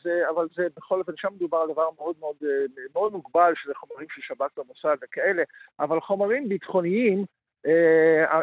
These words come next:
אפשר לסגור אותם למקסימום חמישים שנה, נקודה, ולא האריכו את זה. חמישים. זאת אומרת, אנחנו עכשיו, כל דבר ביטחוני שהוא עד אלף תשע מאות,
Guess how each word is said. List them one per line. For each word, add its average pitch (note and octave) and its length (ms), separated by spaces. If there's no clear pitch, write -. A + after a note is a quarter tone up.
אפשר F3+ 240
לסגור F3 340
אותם E3 200
למקסימום D#3 440
חמישים D3+ 420
שנה, D3 200
נקודה, C3+ 440
ולא F#3+ 240
האריכו B2 440
את - 60
זה. - 100
חמישים. G#3 420
זאת E3 180
אומרת, G3+ 320
אנחנו F#3+ 340
עכשיו, F#3 300
כל G3+ 160
דבר F#3+ 340
ביטחוני E3+ 520
שהוא D3+ 240
עד F3 140
אלף F3 180
תשע E3+ 200
מאות, D#3+ 160